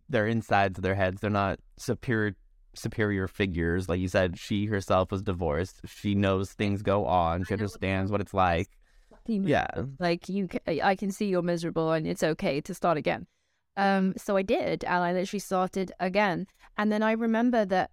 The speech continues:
Speaker 2: um, I had a very close, close friend, um, who, who for years, and she was, like, my best friend in the church, and, and she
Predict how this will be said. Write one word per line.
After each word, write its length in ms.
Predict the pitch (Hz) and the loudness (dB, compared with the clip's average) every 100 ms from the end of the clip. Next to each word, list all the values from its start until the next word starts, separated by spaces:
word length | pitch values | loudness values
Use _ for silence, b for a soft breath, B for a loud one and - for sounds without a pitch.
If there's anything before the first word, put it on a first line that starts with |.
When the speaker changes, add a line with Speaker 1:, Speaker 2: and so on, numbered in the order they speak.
| - | -2
Speaker 2:
um, 340 | 185 180 170 - | 0 0 -2 -2
I 80 | 214 | -2
had 200 | 214 226 | 2 0
a 100 | 202 | 0
very 360 | 190 220 240 | 0 2 2
close, 500 | 220 - 190 180 - | -2 -6 -4 -4 -8
close 540 | - - - 190 180 - | -18 -20 -2 -2 -2 -4
friend, 500 | - 139 - - - b b b - | -6 -4 -6 -8 -14 b b b 0
um, 400 | 175 165 165 - _ _ - | 2 2 -2 -8 _ _ -14
who, 180 | 190 - | -12 -8
who 400 | - 185 180 160 _ _ - | -2 -2 -2 -4 _ _ -8
for 120 | - | -6
years, 400 | 165 170 151 160 | 0 0 0 -2
and 120 | 170 | -4
she 140 | - 175 | -4 -4
was, 160 | 170 | -2
like, 120 | 151 | -4
my 100 | 156 | -4
best 220 | 156 - - | -6 -8 -6
friend 240 | 160 165 | -4 -2
in 100 | 165 | -4
the 60 | 160 | -4
church, 340 | - 143 - | -4 -6 -4
and, 220 | 185 165 b b b _ 196 | -4 -6 b b b _ -2
and 400 | 175 170 175 - _ - | 0 -2 -4 -8 _ -14
she 540 | - 226 226 226 | -2 0 2 0